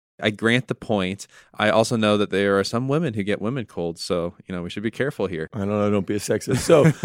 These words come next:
Speaker 2: <laughs> all that to introduce a topic today of mental toughness, because I think the man cold, either the way I understand it or the way Patrick
Speaker 1: Both
Speaker 2: does,
Speaker 1: ways.
Speaker 2: is the absolute opposite of being mentally tough.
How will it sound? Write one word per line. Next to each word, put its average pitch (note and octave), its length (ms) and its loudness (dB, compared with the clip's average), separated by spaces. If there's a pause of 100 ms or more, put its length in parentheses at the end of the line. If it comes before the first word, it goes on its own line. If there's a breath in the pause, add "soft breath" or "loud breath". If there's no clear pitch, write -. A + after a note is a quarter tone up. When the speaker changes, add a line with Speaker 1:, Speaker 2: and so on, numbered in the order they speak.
(160)
Speaker 2:
<laughs> - 20 -14
all F3 280 6
that D3 240 6
to C3 120 2
introduce B2 560 4
a G#2+ 240 2
topic B2 400 0
today G2 340 0
of F#2+ 360 0
mental A2 500 4
toughness, - 800 -8
because A2 500 4
I G2+ 140 -2
think E3+ 260 2
the - 80 0
man A#2 320 4
cold, G2+ 400 -2
either D3+ 400 2
the B2+ 100 2
way B2 180 8
I B2 260 6
understand C3+ 560 4
it C#3+ 80 8
or A#2+ 160 4
the A#2 80 4
way A2 180 6
Patrick A#2 360 4
Speaker 1:
Both A#3+ 80 6
Speaker 2:
does, F#3+ 120 4
Speaker 1:
ways. A#2+ 300 4 (260 loud breath)
Speaker 2:
is A2 240 2
the A#2 160 4 (140)
absolute C3+ 640 2
opposite G2+ 640 2 (340 soft breath)
of G2 200 0
being A2 500 2
mentally G#2+ 480 2
tough. - 500 -6